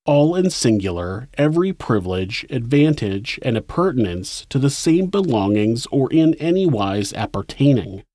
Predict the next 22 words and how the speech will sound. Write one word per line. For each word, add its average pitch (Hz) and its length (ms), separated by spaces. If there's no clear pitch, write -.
Also, 98 760
all 170 240
the 202 140
estate, 104 580
right, 131 420
title, 110 520
interest, 127 640
property, 110 680
claims, 156 720
ego, 190 560
and 143 220
id 110 280
of 107 140
slave 104 640
in, 160 420
of, 139 440
and 131 160
to 131 80
the 113 140
same, 147 480
and 113 260
in, 143 300